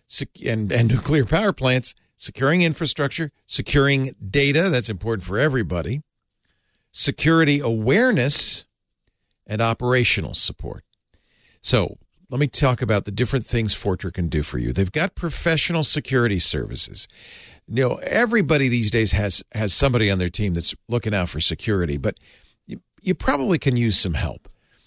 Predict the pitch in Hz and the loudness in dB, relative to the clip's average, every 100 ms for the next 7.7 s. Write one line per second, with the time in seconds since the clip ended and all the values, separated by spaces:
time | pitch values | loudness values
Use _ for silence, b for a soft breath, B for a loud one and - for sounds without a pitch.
0 | _ - 135 - 214 220 180 127 104 110 | _ -4 -4 2 2 2 0 0 2 2
1 | 101 110 92 113 110 95 - - 151 180 | 4 2 4 2 2 -2 -2 2 2 2
2 | 170 165 180 165 - 170 160 - 160 151 | 0 0 -2 -2 0 0 2 0 0 -2
3 | - b b b b 117 107 98 - 101 | -6 b b b b 0 2 2 2 0
4 | - 147 143 127 - 95 - - 131 156 | 2 4 4 4 0 -2 0 2 2 0
5 | - 180 165 180 170 165 - 170 139 160 | 0 0 2 2 0 2 2 4 4 4
6 | 180 143 185 139 127 135 120 - 131 120 | 4 4 0 0 2 2 2 0 0 -2
7 | 120 139 156 120 95 107 143 | -6 -2 0 0 0 0 -2